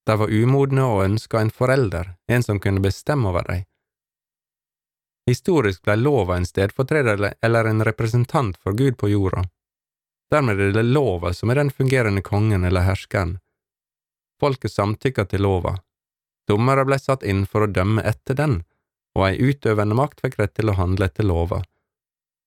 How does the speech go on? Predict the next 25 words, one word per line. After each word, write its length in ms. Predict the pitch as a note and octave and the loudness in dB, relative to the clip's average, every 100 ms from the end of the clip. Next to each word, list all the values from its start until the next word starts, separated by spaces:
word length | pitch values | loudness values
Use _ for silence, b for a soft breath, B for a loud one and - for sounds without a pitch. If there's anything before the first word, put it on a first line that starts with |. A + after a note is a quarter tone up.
| _ _ _ _ _ _ | _ _ _ _ _ _
Menneskets 480 | G#2 B2 D3 - A2+ A2 G#2 | -2 0 -2 -4 -2 -2 -2
tendens 500 | A2 A2+ C3 G#2+ F#2 | -2 0 0 0 -2
til 180 | F#2 F#2+ | -2 -2
å 40 | |
synde 400 | - G2+ G#2 A#2+ | -2 -2 0 0
og 60 | G#2+ | 0
misbruke 520 | G2+ - G#2+ A2 G#2 | -2 -2 -4 -2 0
makt 360 | G#2 F#2+ _ A2+ | 0 -2 _ -2
gjør 220 | A2 G2+ | 0 0
at 80 | A#2+ | 0
det 80 | B2+ | -2
også 280 | - - F#2+ | -2 -4 0
må 80 | F#2 | 0
være 240 | F#2+ G2 A2 | 0 0 0
veldig 300 | A2+ C3 A2 | 0 0 -2
klart 400 | A#2+ G2 - _ - | -2 -2 -4 _ -10
skille 320 | - G#2 A2+ | -2 0 2
mellom 300 | G#2 F#2 F#2 | 2 0 0
disse 200 | G2 - - | -2 -4 -4
funksjonene. 600 | F2+ - A2 G2 F#2 G2 _ _ _ _ _ _ _ _ _ _ _ _ _ _ _ - | -4 -2 -2 0 0 -4 _ _ _ _ _ _ _ _ _ _ _ _ _ _ _ -2
I 40 | A2+ | 0
et 160 | A#2 | 2
anarki 520 | B2 A#2+ C3 - C#3+ G2+ | 2 2 0 0 0 2
mangler 400 | G2+ G#2+ B2+ A2 | 2 2 2 2
lova. 440 | G#2+ G2+ F#2+ G2 | 2 0 0 -4